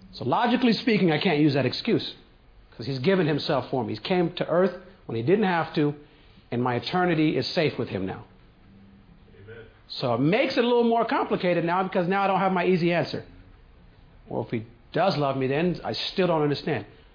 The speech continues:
Speaker 1: The book of Job never answers it, by the way. If you guys were looking for the happy ending, there's no, it doesn't tell you, "This is why I do what I do," so you guys can get in on my, my planning process. It doesn't happen. But eventually Job understands, "Okay,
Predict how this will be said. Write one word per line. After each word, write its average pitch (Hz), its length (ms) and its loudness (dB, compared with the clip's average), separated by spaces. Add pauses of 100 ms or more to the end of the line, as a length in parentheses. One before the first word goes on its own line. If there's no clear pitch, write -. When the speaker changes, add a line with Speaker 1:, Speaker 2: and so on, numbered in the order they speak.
(520)
Speaker 1:
The 151 80 -14
book 220 180 2
of 170 80 4
Job 175 220 2
never 151 200 4
answers 139 360 0
it, 101 100 -8
by 98 120 -2
the 101 100 -4
way. 98 100 -6
If - 80 -10
you 131 60 -6
guys 131 140 -2
were 131 60 -8
looking 139 200 -6
for 135 80 -2
the 120 80 -2
happy 135 340 -2
ending, 147 220 -2
there's 147 120 -8
no, 127 260 -4 (600)
it 151 60 -12
doesn't 175 260 0
tell 165 180 0
you, 135 100 -2
"This 208 300 2
is 175 200 0
why 160 300 0
I 151 180 2
do 147 180 4
what 147 120 4
I 139 100 2
do," 123 320 0 (180)
so - 160 -8
you 120 80 -2
guys 127 200 -2
can 127 100 -4
get 123 160 -2
in 120 100 -2
on 117 140 -4
my, 113 240 -4 (500)
my 101 140 -6
planning 117 400 -2
process. 95 560 -6 (120)
It - 80 -8
doesn't 170 200 4
happen. 151 340 -2 (1200)
But 110 100 -10
eventually 156 480 0
Job 151 300 0
understands, 135 540 -2
"Okay, 139 460 0